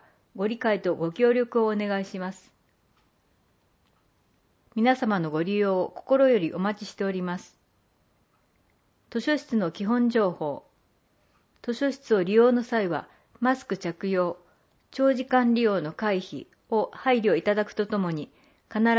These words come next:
ず入室者記入用紙を記入の上、ご利用ください。開室時間、平日午前九時から午後六時、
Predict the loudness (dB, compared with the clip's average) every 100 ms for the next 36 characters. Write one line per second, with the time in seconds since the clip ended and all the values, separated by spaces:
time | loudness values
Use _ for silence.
0 | 2 0 -4 -2 0 2 0 -4 -6 0
1 | -2 -2 -8 -2 2 4 4 6 4 2
2 | -2 -2 -2 -2 -2 -2 -2 -2 -2 -4
3 | -10 _ -6 -2 2 2 2 -4 -6 -6
4 | -8 -10 _ _ _ _ _ _ _ _
5 | _ _ _ _ 0 2 2 -4 -6 -4
6 | -2 -4 -6 _ _ _ _ _ _ _
7 | 2 2 2 -6 -4 -4 -6 _ _ 0
8 | 2 2 0 0 -2 0 0 0 0 0
9 | 2 2 0 -6 -10 -12